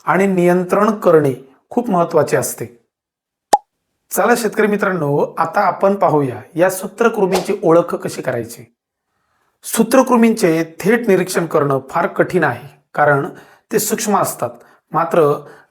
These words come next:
झाडांमध्ये येणारी लक्षणं बघून आपण त्यांचा प्रादुर्भाव ओळखू शकतो. सूत्रकृमी आपल्या शेतात आले आहे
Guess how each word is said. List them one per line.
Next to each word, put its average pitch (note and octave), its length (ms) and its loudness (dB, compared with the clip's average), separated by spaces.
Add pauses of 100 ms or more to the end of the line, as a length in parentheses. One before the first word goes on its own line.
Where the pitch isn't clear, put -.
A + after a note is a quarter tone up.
झाडांमध्ये F3 1000 0
येणारी D#3+ 420 0
लक्षणं F3+ 400 -2
बघून E3 340 0
आपण D#3+ 220 0
त्यांचा F3 280 0
प्रादुर्भाव D3+ 640 2 (360)
ओळखू D#3 260 2
शकतो. C3+ 500 -10 (840)
सूत्रकृमी G#3+ 920 2
आपल्या F3+ 280 2
शेतात F#3 320 0 (100)
आले D#3+ 220 4
आहे C3+ 260 2